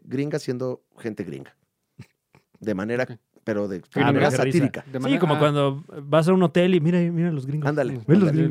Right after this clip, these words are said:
Speaker 3: güey. Ve
Speaker 1: Exactamente.
Speaker 3: cómo viven, güey.
Speaker 1: Muy recomendable.
Speaker 3: Uf, wow.
Speaker 2: Ya. Eh,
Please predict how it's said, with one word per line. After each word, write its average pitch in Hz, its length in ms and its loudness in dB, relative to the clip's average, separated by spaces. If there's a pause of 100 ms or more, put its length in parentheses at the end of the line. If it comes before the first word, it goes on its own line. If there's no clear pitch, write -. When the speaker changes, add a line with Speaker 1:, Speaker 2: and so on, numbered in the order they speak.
Speaker 3:
güey. 120 100 -2
Ve 117 40 -6
Speaker 1:
Exactamente. 156 420 4
Speaker 3:
cómo 175 120 6
viven, 160 460 4
güey. 120 120 -8 (160)
Speaker 1:
Muy 185 180 4
recomendable. 131 540 -4 (160)
Speaker 3:
Uf, 131 440 -6
wow. 104 180 -6
Speaker 2:
Ya. 110 220 -8 (160)
Eh, 147 400 0